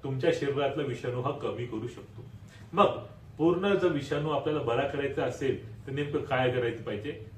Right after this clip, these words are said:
तर तुम्ही योग्य ती भूमिका घेऊन डॉक्टरांच्या सल्ल्याप्रमाणे एआरटी चे औषध नियमित घ्या.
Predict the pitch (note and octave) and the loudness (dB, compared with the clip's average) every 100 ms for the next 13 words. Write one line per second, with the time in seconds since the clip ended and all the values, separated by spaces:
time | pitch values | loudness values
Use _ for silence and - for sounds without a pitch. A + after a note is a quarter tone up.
0 | - C3+ - F#3 F#3+ A#2+ - - - A2+ | -4 -4 6 8 8 2 -2 -12 -10 0
1 | C#3 A3 D#3 F3 - E3 C3+ B2 C3+ - | 6 6 6 4 4 0 0 0 -2 0
2 | C#3 C#3 - - - G#2+ C3+ C#3 - - | 0 0 -6 -16 -2 2 4 2 -4 -12
3 | - - D3 D3 D#3+ E3 D3+ - B2 B2 | -16 -2 0 2 4 6 4 2 2 4
4 | C#3 A#2+ G#2+ B2 C#3 C#3+ - - - B2 | 2 0 -2 0 0 0 -4 -10 -8 2
5 | D3 D3+ D3+ C#3+ C#3 A2+ A2 A#2+ D#3+ G#2 | 4 4 2 0 2 2 0 0 -2 -2
6 | G2+ A2+ D3 C#3 G2 | -4 -2 -2 -4 -6